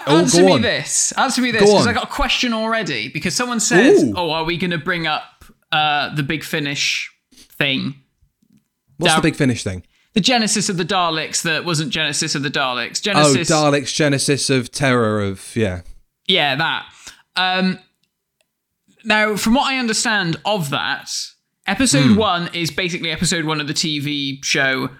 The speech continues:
Speaker 2: with a few little extra bits and a few, a
Speaker 1: Yeah.
Speaker 2: few slight differences. And then the rest of the story is just Terry Nation's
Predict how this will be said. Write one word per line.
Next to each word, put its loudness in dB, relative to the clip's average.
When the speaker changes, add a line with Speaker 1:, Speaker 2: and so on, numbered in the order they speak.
Speaker 2:
with -2
a -4
few -2
little -2
extra -2
bits -2
and 0
a -4
few, -2
a -2
Speaker 1:
Yeah. 2
Speaker 2:
few 2
slight 0
differences. -4
And 0
then -2
the -2
rest -2
of -6
the -2
story 0
is -6
just -4
Terry 0
Nation's -6